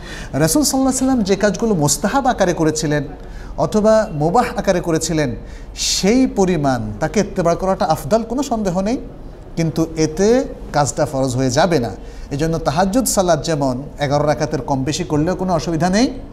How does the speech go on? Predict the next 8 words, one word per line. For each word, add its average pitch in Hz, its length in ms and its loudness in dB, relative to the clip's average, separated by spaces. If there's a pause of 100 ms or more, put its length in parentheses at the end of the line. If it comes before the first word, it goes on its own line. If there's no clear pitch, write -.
(1300)
কিন্তু 175 220 4
উত্তম 190 260 4
হচ্ছে 202 220 4
এগারো 165 240 4
রাকাতই। 160 380 2 (1080)
ঠিক 208 200 2
তেমনি 214 400 4 (560)
তিনি 208 420 4